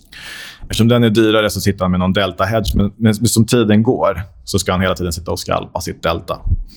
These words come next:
På uppsidan, när, när indexet fortsätter upp, då blir han lång rörelserna. Då är man, då är man ganska happy som market maker. Att vara långgamma betyder egentligen att du alltid ligger rätt. Du betalar för det, men du ligger alltid rätt. Går börsen upp så är du lång, går börsen ner så är du kort.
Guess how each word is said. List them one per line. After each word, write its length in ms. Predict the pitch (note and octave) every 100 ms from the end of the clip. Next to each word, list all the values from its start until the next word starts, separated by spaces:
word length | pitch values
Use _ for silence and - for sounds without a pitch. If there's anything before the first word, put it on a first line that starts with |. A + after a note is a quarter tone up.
| - - - - -
På 100 | C3
uppsidan, 500 | A#2+ A#2+ - A#2+ G2
när, 160 | G2 G2+
när 120 | A2
indexet 380 | G#2 G2 F#2 -
fortsätter 340 | G2+ F#2 A#2
upp, 220 | A2+ E2 - -
då 140 | - A2+
blir 140 | A2+
han 160 | G2+ G2+
lång 320 | A#2 G2 F#2
rörelserna. 460 | F#2+ G2+ G2+ F2+ D#2+ _
Då 220 | - G#2+ G#2+
är 80 |
man, 260 | G#2 G2+ F2+
då 80 | B2
är 60 |
man 140 | C3+ A2+
ganska 220 | G2 G2+
happy 300 | A#2 C3 F2
som 140 | F2
market 240 | F2 F2 F2
maker. 200 | E2+ G2
Att 80 | A#2
vara 80 |
långgamma 580 | B2 B2+ A#2+ A#2+ C3+ B2+
betyder 320 | G#2 G#2+ F#2
egentligen 300 | F2+ F2+ F2+
att 80 | F2+
du 80 | G2
alltid 340 | G#2+ F2+ D#2+ F2+
ligger 200 | F2 G2
rätt. 220 | - - - - _ -
Du 100 | F#2
betalar 360 | A2 D#3+ D3
för 140 | B2 G#2
det, 60 |
men 100 | G2
du 60 | F#2
ligger 220 | F#2 F#2+
alltid 260 | E2+ D#2+ G#2
rätt. 160 | D2+
Går 120 | G2
börsen 340 | A2+ B2 A#2 G#2
upp 180 | G#2 -
så 80 |
är 80 | G2
du 80 | F#2+
lång, 260 | G2 G2 F#2+
går 80 |
börsen 300 | F#2 G2 G2
ner 160 | F#2 F2+
så 140 | E2+
är 40 | F2+
du 60 |
kort. 340 | E2+ G2 -